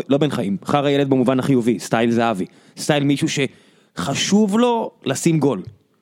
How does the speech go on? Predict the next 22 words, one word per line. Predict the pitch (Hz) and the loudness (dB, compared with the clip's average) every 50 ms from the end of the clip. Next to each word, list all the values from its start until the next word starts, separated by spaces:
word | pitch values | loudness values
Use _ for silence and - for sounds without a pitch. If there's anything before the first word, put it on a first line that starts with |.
| _ _ _ _ _ _ _ _ | _ _ _ _ _ _ _ _
ואין | 127 104 143 - - 226 285 | -2 -2 0 0 2 2 2
למכבי | 277 262 254 247 - 240 233 233 | 2 2 0 2 0 2 2 2
את | - | 2
המישהו | 226 220 226 208 220 | 2 2 2 2 0
הזה. | 165 127 123 123 | 2 2 0 0
וידר | 123 185 220 220 254 254 240 233 - - _ _ _ _ | 2 0 0 2 0 0 0 -4 -8 -14 _ _ _ _
נראה | - 131 143 156 180 214 | -2 0 0 2 0 0
כמו | - 185 151 139 | 2 2 2 4
מישהו | 160 202 214 - - 277 311 285 - _ _ _ _ _ _ | 2 0 2 2 2 0 0 0 -4 _ _ _ _ _ _
שכיף | - - - 156 - _ - 330 - - 254 | -12 -4 -4 -4 -2 _ -2 -2 0 2 2
לו | 185 160 | 2 2
לשים | 143 - - 151 143 | 2 0 0 0 2
גול, | 135 160 185 254 330 302 - _ _ _ _ - _ - | 2 2 2 2 0 -2 -4 _ _ _ _ -20 _ -6
אבל | 127 120 135 151 147 | -4 -2 0 0 2
לא | 147 151 202 262 | 2 2 2 2
ממש | 285 220 180 185 202 220 - - | 2 2 2 2 2 0 0 0
חשוב | 160 147 - 190 160 120 | 0 2 2 2 2 2
לו, | 104 | 0
אתה | 90 - 113 | 0 0 2
מבין | 123 156 175 | 2 2 2
את | 220 | 2
ההבדל? | 214 208 - 262 254 240 | 2 2 2 0 0 0